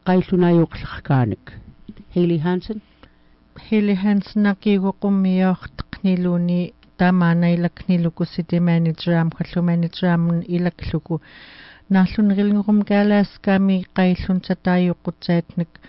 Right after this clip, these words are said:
Speaker 2: aalerquut nafuguumalallat nuunaatsooqiniartaaqaluni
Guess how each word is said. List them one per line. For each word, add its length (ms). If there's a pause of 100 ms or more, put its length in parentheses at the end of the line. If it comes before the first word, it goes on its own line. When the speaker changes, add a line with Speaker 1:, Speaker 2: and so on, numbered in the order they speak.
(540)
Speaker 2:
aalerquut 720 (200)
nafuguumalallat 1300
nuunaatsooqiniartaaqaluni 1600